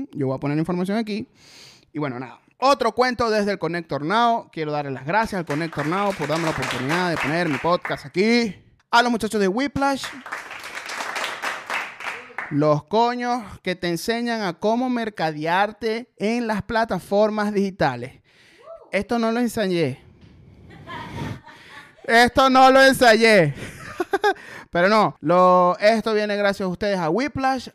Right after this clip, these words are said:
a el Goldblum, el diseñador gráfico que yo más quiero en esta vida, después de quinientos diseñadores que más quiero, pero él, él sabe que él está de... Que él está de número quinientos. Aquí están estos dos, los dos. ¿Quién? Rubén Lupstock, el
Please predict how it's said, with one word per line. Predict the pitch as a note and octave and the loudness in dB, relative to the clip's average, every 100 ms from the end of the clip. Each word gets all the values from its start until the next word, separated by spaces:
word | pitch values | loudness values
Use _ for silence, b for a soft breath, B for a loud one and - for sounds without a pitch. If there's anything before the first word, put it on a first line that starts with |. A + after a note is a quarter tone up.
| - | -4
a | D3 C#3+ - | 0 0 -2
el | D3+ D3 | -6 -2
Goldblum, | F#3 A3 D#3 F#3 C4 D4+ C#4+ - | -2 -2 -2 0 2 0 -4 -8
el | D3 C#3 | -4 -2
diseñador | C#3 C3 C#3 C3 C#3 D#3 | -2 -4 -4 -4 -2 -2
gráfico | D3+ D#3+ D#3+ E3 D3 | -2 -4 -6 -8 -6
que | C3 | -4
yo | D3 | -4
más | D#3 C#3 | -4 -6
quiero | E3 D#3 | -2 -2
en | D#3 | -2
esta | D3+ C3 | -4 -2
vida, | C#3 F3+ F#3 F3 - - | 0 0 0 -2 -8 -8
después | C#3+ C3+ - B3 A#3+ | -8 -6 -4 -2 -4
de | |
quinientos | F#3 E3+ E3 F#3+ G3+ F3+ F3+ | -6 -4 -4 -4 -6 -6 -4
diseñadores | D#3 D3 C#3 D3+ E3+ | -4 -4 -4 -4 -4
que | D#3 | -6
más | C3 C3+ | -8 -8
quiero, | - A3 B3+ | -8 -6 -6
pero | - B2 | -6 -8
él, | B2+ A2 | -10 -14
él | - C4 | -14 -10
sabe | A#3+ B3+ | -6 -6
que | A#3+ E3 | -4 -2
él | F3 | -2
está | F#3 G3 | 0 0
de... | G3+ G#3 - B B B B B - | 0 -2 -6 B B B B B -6
Que | B3 | 0
él | C#4 | 2
está | D4+ D4 | 2 2
de | D4 | 2
número | C4 B3+ B3+ | 2 2 2
quinientos. | F3+ F#3 D#3+ C#3 - | 4 2 2 -4 -10
Aquí | - D#3 E3+ D#3+ | -4 -2 -2 -4
están | - D3 | -2 0
estos | C#3+ D#3+ F#3 | 0 0 2
dos, | C#4 C#4 C4+ - | 2 2 -2 -6
los | F3+ F3 | -4 -4
dos. | G#3+ G#3+ G#3 - | -2 -2 -2 -2
¿Quién? | E4 F4 C#4 b - | 0 0 -2 b -4
Rubén | D#3 D3+ E3+ | 0 0 2
Lupstock, | G#3+ - - - - - - - | 0 -2 -2 -2 -4 -20 -20 -6
el | C3+ B2+ B2 B2 A#2+ | -4 -2 -2 -4 -4